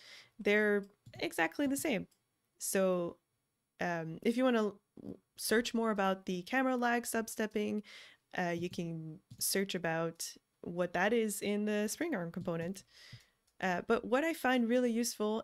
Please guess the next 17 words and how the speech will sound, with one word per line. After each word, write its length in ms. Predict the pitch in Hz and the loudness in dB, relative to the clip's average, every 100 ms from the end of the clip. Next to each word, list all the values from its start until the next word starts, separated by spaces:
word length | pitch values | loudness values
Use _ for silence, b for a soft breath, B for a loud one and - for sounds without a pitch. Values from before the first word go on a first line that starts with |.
| - | 0
is 260 | 214 202 | 0 0
that 240 | 202 190 - | 0 0 0
you 80 | 196 | -2
can 220 | 208 180 | 0 0
draw 380 | 185 208 240 254 | 0 2 2 0
debug 420 | 233 202 196 185 | -2 0 0 0
lag 220 | 170 170 | -2 -2
markers, 640 | 170 170 185 269 294 - - | -4 -6 -2 -2 -2 -6 -8
so 160 | - 214 | -2 0
you 100 | 220 | 0
can 140 | 233 | 0
see 160 | - 226 | 0 0
what's 340 | 196 226 - | 0 -2 -2
happening 520 | - 185 196 185 180 - | 0 0 0 -2 -2 -2
under 240 | 180 175 | -2 -2
the 140 | 170 165 | -4 -2
hood. 320 | 226 190 190 | -2 -2 -6